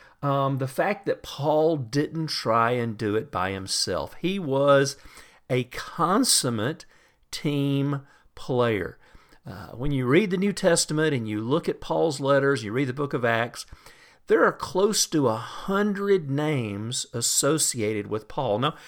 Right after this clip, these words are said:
every one of these wasn't a full-time team member. Some of these were just friends or, um, you know, casual associates, but many of these Paul worked with at some point or other in his ministry. He used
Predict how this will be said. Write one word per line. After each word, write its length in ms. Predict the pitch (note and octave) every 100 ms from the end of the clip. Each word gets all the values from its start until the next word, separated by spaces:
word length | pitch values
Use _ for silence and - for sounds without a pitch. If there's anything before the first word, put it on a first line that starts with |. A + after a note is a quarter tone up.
| - -
every 240 | A#3 A#3+ F#3+
one 200 | F#3 F#3
of 140 | D3+
these 260 | D#3 D3 A#2
wasn't 320 | D3 C3+ C3
a 40 |
full-time 560 | - C#3 C#3+ C3 B2+ B2+
team 280 | C3+ B2 A2+
member. 220 | A2 C3+
Some 220 | - C#3
of 80 | C3+
these 180 | C3+ A#2+
were 80 |
just 220 | A2+ B2 -
friends 560 | C3 A#2+ B2 B2 A#2
or, 240 | A#2+ A#2 - - - - -
um, 540 | A#2+ A2+ A2 G#2+ A2+
you 80 | B2
know, 80 | A2+
casual 500 | - D3 F3+ D3 B2+
associates, 680 | A2+ - G#2+ - A#2+ C3 -
but 180 | -
many 380 | D3+ A3 D#4 C#4+
of 180 | E3+ A2
these 400 | A2+ F#2+ G2+ - - - - -
Paul 340 | D3+ D3+ D3+
worked 340 | D3 F#3 F3+
with 320 | B2+ B2+ A#2+ -
at 160 | A#2 -
some 520 | - - C#3+ D3+ D3
point 340 | - B2 B2+
or 180 | A#2+ -
other 360 | A#2 A2 A2 -
in 240 | A2+ G2+
his 240 | G#2 G2+
ministry. 580 | G2 A2+ B2+ C3 - D2+
He 120 | G2+
used 580 | A2 A#2+ D3 F3 F3 -